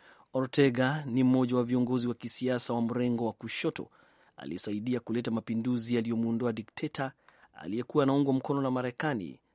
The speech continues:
Anastasio Somoza, mwaka wa elfu moja tisa mia sabini na tisa. Wanaoandamana dhidi ya serikali wanasema kuwa Ortega mwenyewe amegeuka kuwa dikteta,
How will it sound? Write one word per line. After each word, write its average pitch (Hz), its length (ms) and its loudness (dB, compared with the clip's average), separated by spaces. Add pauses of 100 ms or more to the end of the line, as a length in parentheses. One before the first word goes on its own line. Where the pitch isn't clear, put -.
Anastasio 113 880 -4
Somoza, 131 720 0
mwaka 131 460 -2
wa 120 160 -4
elfu 117 160 -6
moja 120 240 -4
tisa 117 240 -4
mia 120 380 -2 (300)
sabini 113 440 -4
na 95 100 -10
tisa. 113 360 -4 (960)
Wanaoandamana 139 640 6
dhidi 135 240 2
ya 131 60 6
serikali 135 500 0
wanasema 131 420 2
kuwa 135 280 0
Ortega 135 520 0
mwenyewe 117 540 2
amegeuka 131 520 2
kuwa 117 200 0
dikteta, 127 520 -2